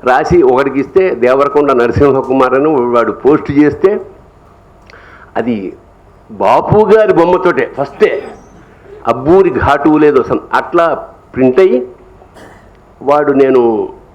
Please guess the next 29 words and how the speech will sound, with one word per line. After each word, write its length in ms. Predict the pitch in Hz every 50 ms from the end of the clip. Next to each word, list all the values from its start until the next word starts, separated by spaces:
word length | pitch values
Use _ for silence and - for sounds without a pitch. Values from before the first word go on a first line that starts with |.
| - - - 131
నేను 220 | 135 147 156 156
వాడిని 280 | 143 143 143 139 131 123
రోజు, 480 | 113 113 120 135 147 151 151 165 147
అంటే 160 | 123 139 - 156
నేను 300 | 151 147 147 147 147 143
నిరుద్యోగిని, 640 | 135 135 143 147 156 139 160 180 170 175 185 208
వాడు 260 | 247 226 160 139 131
నాతో 320 | 127 131 135 156 165 196 196
చదువుకున్న 480 | 185 190 180 165 160 160 156 202 208
ఉద్యోగి. 400 | 156 110 - 143 208 196 180 - - - - - - - - - - - - - -
అంటే 160 | 147 156 165
నాకు 300 | 175 170 160 156 - 143
టైపింగ్ 520 | 131 151 151 170 175 170 180 180 175 175 170
రాకపోవడం 560 | 160 160 160 160 147 - 160 156 151 151 156
వల్ల 300 | 156 170 190 196 175 160 - -
వాడు, 640 | 156 156 156 156 156 147 147 151 135 123 110 - - - - -
అదే 180 | 147 151 - - - - -
చదువు 400 | 143 - 190 196 185 196 196 185
కూడా 160 | 175 170 156 147
రాకపోవడం 520 | 135 131 123 - - 107 107 98 95 98
వల్ల 220 | 98 107 131 226
వాడికి 400 | 254 233 208 190 180 170 160 143
ఉద్యోగం 300 | 147 135 143 151 151 139
వచ్చింది. 520 | 139 131 - - 135 135 165 226 - - - - - - - -
నేను 200 | 147 151 156 147
వాడి 200 | 139 139 131 123
బస్సుకి 420 | 120 131 135 - - 214 196 165
సాగనంపుతూ 640 | - - 143 127 143 147 143 143 139 123 - - 143
ఉండేవాడిని, 480 | 135 127 127 127 127 135 156 202 233